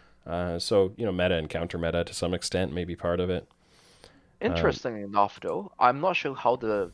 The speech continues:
Speaker 2: priority, so we said that these are both very skill expressive champions, but I'm not sure how the priority of these champions will change as the tournament progresses along.
Speaker 1: Mm-hmm.
Speaker 2: Because, um, that's, if, if we see, like, Diana was the other pick, uh,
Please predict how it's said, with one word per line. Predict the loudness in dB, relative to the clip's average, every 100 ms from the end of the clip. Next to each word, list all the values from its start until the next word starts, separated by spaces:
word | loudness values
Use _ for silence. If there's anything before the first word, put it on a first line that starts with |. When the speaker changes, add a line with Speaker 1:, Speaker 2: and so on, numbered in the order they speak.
| 0
Speaker 2:
priority, | 4 6 4 0 -8
so | -2 -2
we | -2 -6
said | -2 0
that | 2 0 -2
these | -10 -4
are | -2
both | 0 0
very | -2
skill | -4 -4 0 0
expressive | -2 -6 -6 -8 -10
champions, | -10 -8 -12 -2
but | 2
I'm | 2
not | 0 -4
sure | -4
how | 0 0
the | 0
priority | 2 2 2 -6
of | -12
these | -14
champions | -8 -8 -8 -14 -14 -12
will | -12
change | -12 -12 -12 -12
as |
the | -10
tournament | -2 -2 -2 -8
progresses | -8 -4 -6 -6 -8
along. | -4 -4
Speaker 1:
Mm-hmm. | -6 -12 -20 -20 _ -8
Speaker 2:
Because, | -2 -2 4
um, | 6 6 2 -2 4
that's, | 4 4 -12 -18 _ -2
if, | 0 0 -2 -4
if | -4
we | -6 -10
see, | -8 -4
like, | -2 4
Diana | 6 6 6 4
was | 4 2
the | 0
other | 0
pick, | -2 -2
uh, | 0